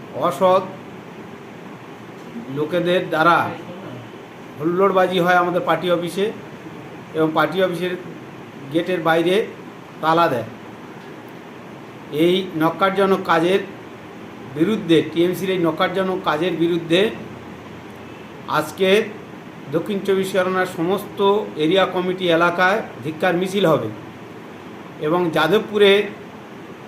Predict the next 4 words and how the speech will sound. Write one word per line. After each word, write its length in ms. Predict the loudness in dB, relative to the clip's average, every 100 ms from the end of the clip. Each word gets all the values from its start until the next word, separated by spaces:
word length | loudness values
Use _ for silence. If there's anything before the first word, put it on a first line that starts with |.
| -8 2
পড়ুয়া 360 | 4 6 6 4 -8 -14 -16 -16 -16 -6
ছাত্রের 400 | -2 0 2 2
উপরে 320 | 2 4 6 6 4 -4 -14 -16 -16 -16 -16 -16 -16 -16 -16 -16 -14 -6
শিক্ষামন্ত্রীর 920 | -6 -2 2 4 4 2 0 -2